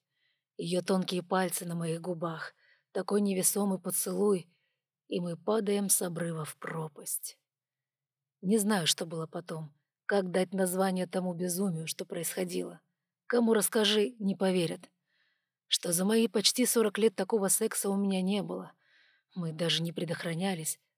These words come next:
хотя это было основным пунктом всегда. Вера своими стонами срывала все преграды и нарушала правила. После оргазма, от которого гудело в ушах и не держали ноги, плавно выхожу из неё. Разворачиваю,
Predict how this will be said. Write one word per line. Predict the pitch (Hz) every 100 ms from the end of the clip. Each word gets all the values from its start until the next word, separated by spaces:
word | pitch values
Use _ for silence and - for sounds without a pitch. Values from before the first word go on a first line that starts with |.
| _
хотя | 233 214 180
это | 170
было | 170 202
основным | 190 226 214 208
пунктом | 208 190 - 196
всегда. | - 226 190 156 - _ _ _ _ _ _
Вера | 190 233 202
своими | 170 202 202 190
стонами | - 226 190 180
срывала | - 190 196 190
все | - - 240
преграды | 202 185 190 175 170 -
и | 196
нарушала | 175 170 185 170
правила. | 170 170 160 175 175 _ _ _ _ _ _ _ _ _ _ _ _ _ _ _ _ 190
После | 185 185 175
оргазма, | 170 175 190 180 180 151 - _
от | 196
которого | - 180 185 175 175
гудело | 180 165 180 170
в |
ушах | 175 - 185 -
и | 185
не | 190
держали | 165 170 170 170
ноги, | 165 170 165 165 - _ _ _ _ _ _
плавно | 175 196 196 190
выхожу | 175 - 180 156 165
из | 156
неё. | 175 170 160 _ _ _ _ _ _ _
Разворачиваю, | 208 220 202 220 165 156 170 170